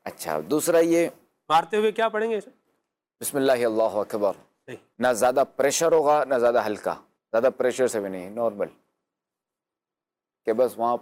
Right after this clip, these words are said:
Speaker 1: पहुँच जाए,
Speaker 2: लग जाए उसको।
Speaker 1: लग जाए बस।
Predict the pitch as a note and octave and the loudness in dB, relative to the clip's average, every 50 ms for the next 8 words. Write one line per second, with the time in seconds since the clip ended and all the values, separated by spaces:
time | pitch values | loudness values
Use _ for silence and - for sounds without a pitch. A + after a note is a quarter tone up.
0 | - _ - C3 C#3 C#3+ C3 - - G2+ F2+ F#2 E2+ D#2 D2 - _ _ _ _ | -6 _ -4 -2 0 0 -2 -2 -6 -8 -4 -2 -2 -2 -4 -8 _ _ _ _
1 | _ _ _ _ _ - D#3 E3+ E3 D#3 C3+ B2+ A#2+ A2 - - _ B2+ D3 F3 | _ _ _ _ _ -6 -6 -4 -4 -2 -2 -2 -2 -2 -4 -8 _ -2 0 0
2 | D#3+ A#2 B2+ A#2 - F#2 D#2+ D2+ C#2 - D2 - - - | 0 2 0 -2 -2 -2 -4 -6 -6 -12 -14 -16 -18 -20